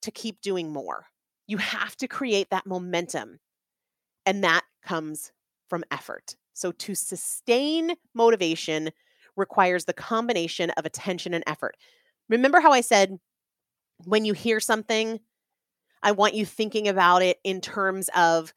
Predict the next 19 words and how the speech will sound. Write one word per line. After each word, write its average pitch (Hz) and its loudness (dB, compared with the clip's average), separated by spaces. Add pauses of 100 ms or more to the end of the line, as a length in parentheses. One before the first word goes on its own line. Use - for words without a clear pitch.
(260)
"How 208 -2
can 220 -4
I 190 2
implement 185 -4
this 185 -2
today 170 -2
or 165 0
this 160 -4
week?" 170 -8 (2000)
Maybe 277 4
there's 370 2
something 269 0
in 233 -2
the 208 0
realm 190 2
of 170 -2
expectancy 165 -8 (320)
or 180 2
attention 170 -6